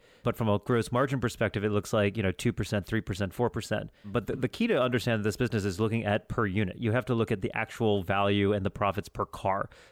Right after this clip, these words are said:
Because in the United States, you know, I'm looking at the, the Saint Louis Fed here. You know, in twenty eighteen, there were sales of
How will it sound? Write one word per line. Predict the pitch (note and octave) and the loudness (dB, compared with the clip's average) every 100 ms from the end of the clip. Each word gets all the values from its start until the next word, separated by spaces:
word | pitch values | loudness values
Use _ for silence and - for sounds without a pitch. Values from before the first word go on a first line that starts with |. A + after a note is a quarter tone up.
| - | -2
Because | B2 C3+ | 0 2
in | B2 | 2
the | |
United | C#3+ D3+ | 2 0
States, | - G#3 E3+ A#2+ A2 | 0 2 2 0 -2
you | C3 | 0
know, | A#2 | 2
I'm | A2+ | 2
looking | A#2+ A#2+ | 0 2
at | G#2 | 0
the, | - G#2 | 2 0
the | G2+ | 2
Saint | F#2+ A2 G#2+ | 0 0 4
Louis | G2+ - | 2 2
Fed | A2+ G2+ | -2 2
here. | G#2 G2+ - _ - | 0 0 -6 _ -2
You | C#3+ | 0
know, | B2 | 2
in | A#2 | 2
twenty | - D#3 | 2 2
eighteen, | C3+ B2+ - C#3 C3 | 4 2 0 2 2
there | A#2 | 4
were | A#2 A2 | 4 2
sales | - B2 A#2 A#2+ G#2+ | 2 4 4 4 4
of | A2 G#2+ A2+ | 4 2 0